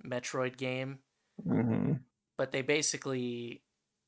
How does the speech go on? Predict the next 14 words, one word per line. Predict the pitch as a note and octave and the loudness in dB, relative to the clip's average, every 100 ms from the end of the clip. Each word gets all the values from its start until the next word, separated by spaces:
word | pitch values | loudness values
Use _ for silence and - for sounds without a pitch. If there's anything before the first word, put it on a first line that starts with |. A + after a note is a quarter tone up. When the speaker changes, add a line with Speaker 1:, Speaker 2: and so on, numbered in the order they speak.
| _ _ _ _ _ _ _ _ _ _ _ | _ _ _ _ _ _ _ _ _ _ _
Speaker 1:
like, | C#3 C3 C#3 | -6 -4 0
they | C#3+ | 2
added | D3+ D#3 D3+ C3+ | 6 6 6 2
more | C3 C3 | 0 2
story | - D3 C#3 C3+ C3 | 2 4 2 2 0
to | - C3 | 0 2
it, | B2+ B2+ - | 2 2 0
and | B2 | -2
they | A#2+ | 2
added | B2 A#2+ | 2 0
a | A#2 | -4
map, | A#2 A#2 A#2 A#2 - - - _ _ _ | -4 -2 0 -4 -10 -20 -20 _ _ _
and, | C#3 B2 | -6 -6
like, | A#2 A#2 - - | -6 -10 -12 -20